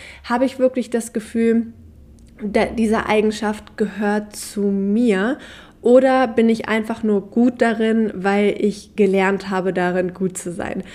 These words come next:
So viel möchte ich dir heute mitgeben, da-, darauf gehe ich aber noch mal in einer anderen Folge, ähm, gesondert ein. Zu diesem Test, also wenn du den, äh, via machst, den ich dir, wie gesagt, unter diesem Podcast verlinke, dann wirst du am Ende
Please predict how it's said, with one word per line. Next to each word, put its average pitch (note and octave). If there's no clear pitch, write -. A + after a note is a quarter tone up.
So C4+
viel F4+
möchte C#4+
ich C#4
dir B3
heute A#3+
mitgeben, A3+
da-, G3+
darauf G3+
gehe G3
ich G3+
aber G#3
noch G3
mal G3+
in -
einer F#3+
anderen F#3+
Folge, F#3
ähm, F#3
gesondert F#3+
ein. -
Zu D#4+
diesem F#4
Test, -
also A3+
wenn C#4+
du D#4
den, A#3+
äh, G#3
via C4
machst, A3+
den G#3
ich G#3
dir, G#3
wie G3+
gesagt, G3+
unter G#3+
diesem G3
Podcast F#3+
verlinke, G3+
dann G#3
wirst A3
du -
am F#3+
Ende C4+